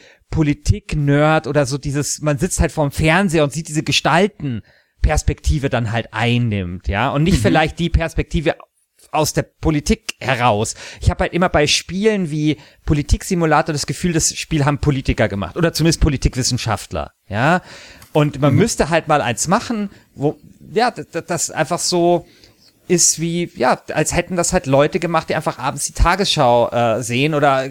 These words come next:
Speaker 1: auch mal gebannt, äh, vorm Fernseher sitzen, wenn halt eine Wahl ist oder irgendwie bei Christiansen eine Talkrunde. Ich mein, Politik beschäftigt
Speaker 2: <laughs>
Speaker 1: ja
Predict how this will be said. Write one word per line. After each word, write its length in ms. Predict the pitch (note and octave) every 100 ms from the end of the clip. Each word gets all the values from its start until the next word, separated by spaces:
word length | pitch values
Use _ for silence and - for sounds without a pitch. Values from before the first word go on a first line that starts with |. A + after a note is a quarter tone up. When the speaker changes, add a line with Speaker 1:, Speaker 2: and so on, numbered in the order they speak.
| F#2+
Speaker 1:
auch 120 | D3
mal 180 | D#3 C#3
gebannt, 600 | D3 - B2+ D#3 E3 C#3+
äh, 460 | - D3+ D3+ D3 C#3+
vorm 500 | - - - D#3 C3+
Fernseher 400 | D#3 E3 E3 C#3+
sitzen, 300 | D3 - C#3+
wenn 140 | C#3
halt 140 | C#3 C#3
eine 120 | B2
Wahl 380 | B2+ D3+ E3+ E3
ist 420 | A#2 D3+ D3 -
oder 340 | B2+ B2+ B2 B2
irgendwie 220 | C3+ C3+
bei 120 | B2+
Christiansen 680 | - C3+ - C#3+ F3 E3+ D3+
eine 140 | C3+ -
Talkrunde. 580 | D#3 F#3 - E3 D#3+
Ich 100 | D3
mein, 200 | C#3 D3+
Politik 560 | - D#3 - G3 - -
beschäftigt 600 | D#3+ C#3+ A3 - G3+ C3+
Speaker 2:
<laughs> 0 |
Speaker 1:
ja 280 | D3+ C3+